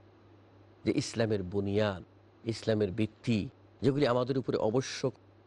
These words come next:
করণীয়, যার থেকে আমাদের পরিত্রাণের কোনো উপায় নাই,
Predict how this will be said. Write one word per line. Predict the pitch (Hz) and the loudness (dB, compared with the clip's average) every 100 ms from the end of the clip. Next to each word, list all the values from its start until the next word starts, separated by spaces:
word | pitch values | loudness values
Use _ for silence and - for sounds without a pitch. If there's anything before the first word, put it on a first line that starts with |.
| - - | -20 -2
করণীয়, | 120 123 127 120 101 76 - - - | 2 2 2 2 0 -4 -14 -20 -2
যার | 107 - | -2 0
থেকে | 123 110 101 - - - - | -2 0 -2 -4 -20 -14 -2
আমাদের | 107 107 101 | 2 2 0
পরিত্রাণের | 101 110 123 - 110 104 | -2 0 0 0 0 0
কোনো | - 101 - | -2 -2 -2
উপায় | 98 101 101 | 0 0 0
নাই, | 101 104 | -2 -4